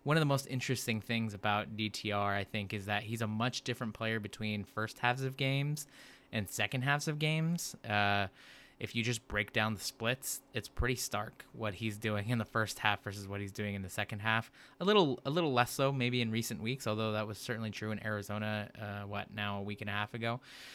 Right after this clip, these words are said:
So, um, I think he's, I think he's, um, I think he is,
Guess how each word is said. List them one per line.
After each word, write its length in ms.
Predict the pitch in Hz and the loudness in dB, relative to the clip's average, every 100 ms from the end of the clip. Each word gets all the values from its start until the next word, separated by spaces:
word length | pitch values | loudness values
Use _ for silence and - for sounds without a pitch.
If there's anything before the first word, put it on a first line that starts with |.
| - - | -18 -12
So, 600 | - 120 107 104 104 101 - | 2 6 6 6 2 0 -4
um, 340 | 107 107 104 101 | -2 0 0 2
I 80 | 147 | 2
think 160 | 190 220 | 4 6
he's, 180 | 208 180 - | 4 2 -2
I 80 | 131 | -2
think 160 | 170 | 0
he's, 400 | - 147 131 - 127 _ | 2 2 2 -2 -10 _
um, 440 | 117 110 107 104 110 _ _ _ _ _ _ _ _ - - | 0 2 2 -2 -8 _ _ _ _ _ _ _ _ -8 -4
I 60 | |
think 220 | 131 156 143 | 0 0 0
he 240 | 135 127 | 2 2
is, 500 | 113 113 113 110 | 4 2 2 0